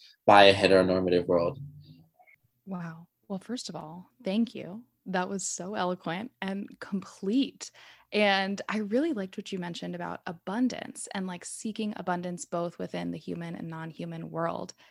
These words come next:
Speaker 2: And this idea that inclusivity inherently will lead to a more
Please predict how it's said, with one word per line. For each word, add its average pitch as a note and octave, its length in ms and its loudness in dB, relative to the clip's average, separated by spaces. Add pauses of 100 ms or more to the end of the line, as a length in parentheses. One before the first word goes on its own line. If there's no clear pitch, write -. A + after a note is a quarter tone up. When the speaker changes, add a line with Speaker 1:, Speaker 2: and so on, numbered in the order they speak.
(260)
Speaker 2:
And G3 200 2
this G3 180 0
idea F#3+ 280 0
that F3 260 2
inclusivity F3+ 1080 -2 (580)
inherently F3+ 640 -2
will E3+ 460 0
lead F3 320 -4
to - 160 -6
a E3+ 40 0
more E3 640 -2